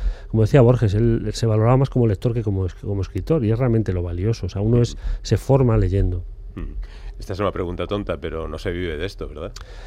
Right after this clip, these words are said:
Speaker 1: Eh, no, no se vive de esto, <laughs> no, no,
Speaker 2: ¿Tú,
Speaker 1: no.
Speaker 2: tú trabajas en algo cercano? Quiero decir, ¿en
Speaker 1: Eh,
Speaker 2: tecnología o así?
Speaker 1: bueno, yo soy inspector de aviación civil.
Speaker 2: Ajá.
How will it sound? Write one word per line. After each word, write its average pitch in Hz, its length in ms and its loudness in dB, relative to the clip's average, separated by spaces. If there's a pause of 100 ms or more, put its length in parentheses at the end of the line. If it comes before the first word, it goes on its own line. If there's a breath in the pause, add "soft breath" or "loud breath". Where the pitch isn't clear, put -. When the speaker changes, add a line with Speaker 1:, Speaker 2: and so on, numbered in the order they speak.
(240 loud breath)
Speaker 1:
Eh, 110 180 2
no, 110 200 2
no 98 100 0
se 95 80 -2
vive 95 220 -2
de 98 80 -2
esto, - 200 -2
<laughs> - 220 -2
no, - 220 -8
no, 107 80 -2
Speaker 2:
¿Tú, 95 80 -2
Speaker 1:
no. 90 40 -6 (140)
Speaker 2:
tú 113 80 -8
trabajas 101 380 -2
en 90 40 -6
algo 92 240 -4
cercano? 120 540 -4 (100)
Quiero 76 200 -6
decir, 110 160 0
¿en 104 80 0
Speaker 1:
Eh, - 20 -2
Speaker 2:
tecnología 90 720 -2
o 85 160 -6
así? 82 160 -6
Speaker 1:
bueno, 123 220 4
yo 120 80 0
soy 147 220 4
inspector 110 440 2
de 101 160 2
aviación 95 280 -2
civil. 92 300 -6 (280)
Speaker 2:
Ajá. 71 260 -10